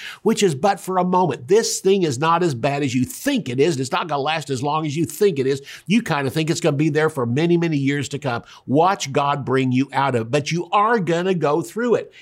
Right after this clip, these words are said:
It's part of the world system. I don't like traffic. I'm sorry, but it's just out there. You have to put up with it,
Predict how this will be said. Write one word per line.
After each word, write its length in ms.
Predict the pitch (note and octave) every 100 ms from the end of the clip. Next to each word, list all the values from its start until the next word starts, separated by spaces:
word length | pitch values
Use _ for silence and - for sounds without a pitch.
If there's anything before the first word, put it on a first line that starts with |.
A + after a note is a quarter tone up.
| -
It's 200 | B3 -
part 300 | - E3 D#3+
of 60 | E3
the 80 |
world 260 | F3+ F#3 F#3+
system. 540 | - B3+ B3+ - E3+ - - D3
I 120 | D#3+
don't 140 | G3 G3+
like 220 | F#3 F#3
traffic. 500 | - G#3+ G3+ C#3 C3
I'm 220 | E3 D#3 D3
sorry, 460 | - G#3 F#3+ D#3
but 120 | D#3
it's 140 | F3 E3+
just 180 | G3 -
out 320 | G3 G#3+ A3
there. 120 | D3 B2
You 120 | C#3+
have 100 | D3+
to 80 | D#3+
put 260 | - G#3+
up 240 | G#3 A3+ D3
with 160 | C3+
it, 160 | D#3+